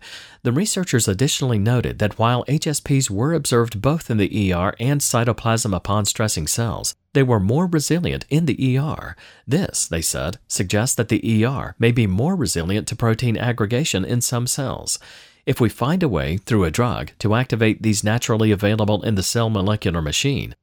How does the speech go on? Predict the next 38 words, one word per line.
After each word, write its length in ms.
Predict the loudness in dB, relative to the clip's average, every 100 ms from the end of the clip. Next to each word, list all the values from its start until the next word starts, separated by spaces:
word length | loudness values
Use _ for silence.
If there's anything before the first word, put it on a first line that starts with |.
| -2
bypassing 480 | 0 2 0 0 -4
stress, 540 | -2 -2 0 -2 -6 -6
stress 360 | -6 -2 0 0
would 120 | -2
be 120 | -2
too 200 | -4 -6
harmful, 520 | -4 -2 -2 -2 -6 -8 _
we 140 | 0 0
can 340 | 0 0 0
prevent 380 | 0 0 0 0
aggregates 520 | -2 -2 -2 -4 -2
toxicity," 720 | -2 -2 -2 -2 -2 -4 -8 -14 -4
Doctor 280 | -2 0 -2
Avazov 560 | 0 -2 -2 -4 -6
told 300 | -2 -2 0
M 140 | -2 0
N 120 | 0
T. 400 | -2 -6 -8 -16 -20 -20 -20 -6
The 100 | -2
researchers 500 | 0 0 -2 -2 -2
concluded 540 | 0 -4 0 0 2 0
that, 260 | -2 -4 -8 -6
rather 320 | -2 0 2
than 160 | 0
creating 420 | 0 2 2 2 0
protein 400 | 0 2 2 2
aggregates, 540 | 0 0 -6 -8 -10 -6
pharmacological 800 | -2 0 0 2 2 2 0 0
induction 420 | 2 0 0 -2
of 120 | 0
E 120 | 0 2
R 200 | 2 0
stress 420 | -2 -4 -4 -4
stimulates 720 | -4 -2 0 0 -2 -4 -2
their 160 | 0 0
clearance 460 | 0 0 0 0
within 240 | 0 2 2
hours. 480 | 0 -2 -6 -8